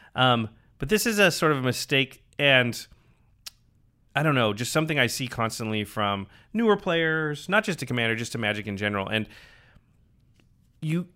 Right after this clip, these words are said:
there's exceptions to this rule, and there's gonna be people that be like, you know, "You don't always do that." And of course, you don't always do that. But when in doubt,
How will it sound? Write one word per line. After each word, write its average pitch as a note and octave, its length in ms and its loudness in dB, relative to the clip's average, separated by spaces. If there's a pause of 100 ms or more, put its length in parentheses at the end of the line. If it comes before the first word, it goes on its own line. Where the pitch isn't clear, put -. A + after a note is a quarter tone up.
(580)
there's E3 280 4
exceptions F3+ 460 2
to F3+ 60 0
this D3+ 140 0
rule, D3+ 100 2
and C#3 80 2
there's B2 120 -2
gonna C3 120 0
be A#2+ 100 -2
people A#2 280 -4
that G#2 140 -4
be A#2 140 -2
like, A2 200 0
you D#3 180 -4
know, C3+ 80 -2
"You B2 140 -2
don't C3+ 140 0
always B2 220 0
do A#2+ 100 2
that." F#2+ 140 4
And A#2+ 100 0
of A#2+ 100 0
course, F3 240 6
you C#3+ 60 4
don't C3+ 300 2
always A#2+ 360 4
do A#2+ 140 0
that. C3 220 2
But C3 180 2
when F3 260 4
in E3 200 4
doubt, B2 500 6